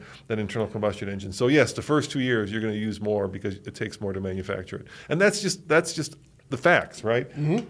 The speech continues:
Speaker 2: Yeah, and, and look, we've been reviewing them and reviewing them and reviewing them and going to every source we can find,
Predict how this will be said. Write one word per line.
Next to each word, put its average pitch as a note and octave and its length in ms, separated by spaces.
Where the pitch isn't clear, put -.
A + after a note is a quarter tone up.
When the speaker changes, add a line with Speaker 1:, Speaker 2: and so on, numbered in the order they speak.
Speaker 2:
Yeah, D3+ 240
and, D3+ 300
and D#3 220
look, E3 320
we've E3 140
been D#3+ 120
reviewing D3 440
them D3+ 140
and B2 120
reviewing B2+ 420
them A#2+ 100
and A#2 120
reviewing B2+ 400
them A#2+ 120
and A2+ 140
going B2 220
to C3 120
every C3+ 180
source D#3 300
we B2 80
can B2 140
find, C3 400